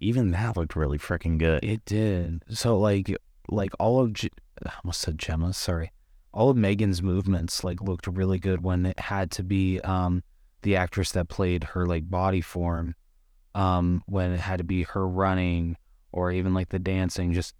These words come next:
Speaker 2: uh, or when, uh, she did her killing. It looked really good. It looked like, um,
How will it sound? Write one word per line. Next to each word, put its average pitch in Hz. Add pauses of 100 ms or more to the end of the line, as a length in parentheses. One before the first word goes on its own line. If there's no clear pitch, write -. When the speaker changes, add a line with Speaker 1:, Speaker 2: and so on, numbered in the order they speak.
(220)
Speaker 2:
uh, 65 (200)
or 87 (560)
when, 95 (160)
uh, 92
she -
did 90
her 92
killing. 95 (420)
It 104
looked 107
really 95
good. 101
It 90
looked 104
like, 92
um, 87